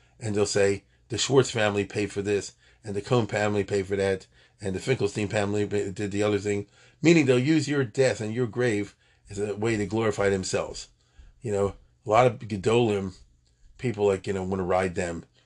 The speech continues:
or be associated with them for their own benefit. You know what I'm saying? For their own benefit. And Moshe was Ish Emes, he was Onov, and Hashem, he said, he said, "I don't want it." And Hashem said, "I'm gonna arrange so you don't want it."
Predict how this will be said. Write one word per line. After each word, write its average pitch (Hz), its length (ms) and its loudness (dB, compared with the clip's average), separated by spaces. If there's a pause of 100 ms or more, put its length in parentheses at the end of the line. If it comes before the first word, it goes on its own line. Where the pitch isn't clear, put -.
(100)
or 101 80 -14
be 95 120 -4
associated 110 440 0
with 92 100 -2
them 101 160 0
for 101 100 -4
their 104 100 0
own 120 120 6
benefit. 95 640 -4 (400)
You 104 100 -6
know 104 60 -4
what 110 40 -2
I'm 104 60 -4
saying? 117 140 -2
For - 100 -6
their 101 100 2
own 101 120 0
benefit. 90 440 -4 (560)
And 113 140 -4
Moshe 180 240 6
was 143 160 2
Ish 151 200 -2
Emes, 117 480 -4
he - 80 -8
was 107 120 -6
Onov, 131 460 0 (520)
and 113 240 -4
Hashem, 110 380 0
he 123 100 2
said, 107 280 0
he 113 100 -2
said, 113 100 0
"I 113 60 2
don't 120 160 2
want 131 140 2
it." 156 40 -2
And 143 80 2
Hashem 131 300 0
said, 131 100 0
"I'm 127 80 0
gonna 127 120 2
arrange 156 260 0
so 110 100 -2
you 101 160 -4
don't 95 140 -4
want 82 140 -8
it." - 80 -18